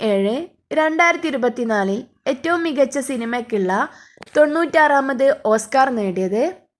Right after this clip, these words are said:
ഉത്തരം ഓപ്പൺഹൈമർ. ചോദ്യം എട്ട്, ഒറ്റയാനെ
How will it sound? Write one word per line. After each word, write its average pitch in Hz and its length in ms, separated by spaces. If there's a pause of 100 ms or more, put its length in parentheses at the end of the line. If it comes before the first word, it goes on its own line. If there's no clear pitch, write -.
(680)
ഉത്തരം 269 360 (360)
ഓപ്പൺഹൈമർ. 294 1120 (1200)
ചോദ്യം 269 400 (100)
എട്ട്, 208 240 (380)
ഒറ്റയാനെ 294 560